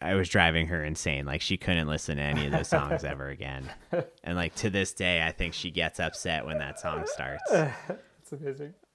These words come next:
Speaker 1: <laughs> But, uh, but yeah, so that always kind of brings me back to that Ann Arbor summer, and I just, like, uh, I think about, um, you know, like, we were going to the, uh, the Arboretum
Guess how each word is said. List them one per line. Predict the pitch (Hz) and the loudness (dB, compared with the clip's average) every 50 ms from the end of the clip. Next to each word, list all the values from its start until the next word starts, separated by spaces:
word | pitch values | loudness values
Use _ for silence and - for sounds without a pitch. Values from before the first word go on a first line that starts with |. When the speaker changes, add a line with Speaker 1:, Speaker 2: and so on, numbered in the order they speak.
| - | -4
Speaker 1:
<laughs> | - 135 - - - 123 123 - - - - 139 - _ _ - | 0 4 4 4 2 2 -4 -6 -6 -6 -6 -6 -8 _ _ -16
But, | 120 120 - 131 104 131 120 113 | -10 -4 -2 0 2 2 0 0
uh, | 110 107 101 95 98 98 - - - - - - - - _ _ _ _ _ _ _ _ - 143 127 - - | 0 -2 -2 -2 -4 -4 -6 -10 -20 -20 -20 -20 -20 -20 _ _ _ _ _ _ _ _ -12 -12 -12 -6 0
but | - 117 110 113 | 2 2 4 4
yeah, | 107 104 101 | 6 4 4
so | 101 - - 110 | 4 2 0 0
that | 101 101 107 110 | 2 2 2 2
always | 107 107 104 104 104 98 - | 2 2 2 2 0 0 -2
kind | - 107 101 95 95 | -2 -2 -2 0 0
of | 95 92 95 | -2 -2 -2
brings | 95 90 92 90 - - | -4 -4 -4 -4 -6 -6
me | 90 85 | -6 -4
back | 82 85 82 85 82 - - | -2 -2 -2 -2 -2 -4 -6
to | - 92 | -8 -6
that | 82 78 78 78 | -4 -4 -4 -4
Ann | 82 85 85 | -4 -2 -2
Arbor | 85 82 78 80 78 | -2 -2 -2 -4 -6
summer, | - - 95 87 87 87 85 | -6 -4 -4 -4 -2 -2 -2
and | 82 82 78 | -2 -2 -4
I | 73 73 | -6 -8
just, | 73 78 78 - - | -8 -8 -8 -6 -6
like, | 76 69 73 - - | -6 -6 -6 -6 -8
uh, | 78 69 60 57 58 - - - - - _ _ _ - | -8 -6 -6 -8 -10 -12 -16 -20 -20 -20 _ _ _ -14
I | - | -12
think | - - 85 82 80 - | -6 -4 -4 -4 -4 -4
about, | 82 76 82 80 78 78 78 78 76 - - 85 | -6 -2 0 2 2 2 2 0 -2 -4 -6 -6
um, | 85 80 76 69 65 69 71 71 67 _ - | -4 -4 -4 -4 -6 -8 -12 -14 -18 _ -10
you | 90 85 | -8 -6
know, | 80 | -6
like, | 73 76 - - | -6 -6 -8 -6
we | 82 | -4
were | 80 78 78 78 78 78 - | -4 -2 -2 -4 -6 -8 -6
going | - 90 82 80 80 80 80 - | -4 -2 -2 0 -2 -2 -4 -6
to | - - 82 | -8 -8 -6
the, | 78 76 76 76 73 | -6 -4 -4 -4 -4
uh, | 71 73 73 73 71 71 73 | -2 -2 -2 -4 -4 -6 -6
the | 76 76 65 | -8 -6 -4
Arboretum | 82 90 87 80 82 80 80 85 90 87 90 90 90 90 92 98 101 | -2 -2 -2 -2 -2 -4 -4 -4 -2 -2 -2 -2 -2 -2 -4 -6 -8